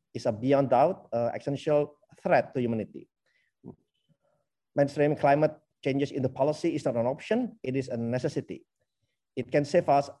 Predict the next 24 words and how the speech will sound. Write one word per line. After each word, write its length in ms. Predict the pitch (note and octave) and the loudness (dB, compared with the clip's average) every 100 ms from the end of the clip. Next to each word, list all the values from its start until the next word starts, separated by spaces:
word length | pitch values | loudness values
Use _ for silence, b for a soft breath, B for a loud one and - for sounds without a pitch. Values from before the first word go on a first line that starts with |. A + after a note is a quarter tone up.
| _ B2+ | _ -4
and 240 | B2 B2+ | -2 2
lead 160 | D#3 D#3 - _ _ - | 0 0 -16 _ _ -6
to 60 | |
better 300 | B2 C#3+ D3 | 2 2 2
and 100 | B2 | -2
quality 320 | B2 D#3+ D#3 C#3 | -2 -2 -2 -2
growth 320 | C3 C3 C3 B2+ | 0 0 0 -4
at 180 | B2 | -4
the 80 | A2+ | -4
same 200 | B2 C3+ | -4 -2
time. 260 | B2+ F#2 - _ _ _ _ | -2 -8 -10 _ _ _ _
Fortunately, 840 | D3 C#3+ C#3+ D3 E3+ F3+ F#3 F3 - | -2 0 0 0 4 4 4 0 -4
taking 320 | C#3 C3 C3+ B2+ | -4 -2 -2 0
climate, 320 | C3+ C3+ C3+ - | 2 2 -2 2
uh, 320 | B2+ B2+ B2 | 4 6 4
tackling 320 | F3 F3 D#3+ | 2 0 -4
climate 240 | C#3+ B2+ | -2 -2
change 260 | A2+ C#3+ D3 B2 | 0 -2 -2 -4
is 80 | |
not 140 | B2+ A2+ | -4 -2
only 180 | C3+ C3+ | 0 0
a 60 | |
major 240 | B2 A#2+ A2+ | 0 0 -2
challenge, 480 | - C3 F3 - | -2 -2 -4 -8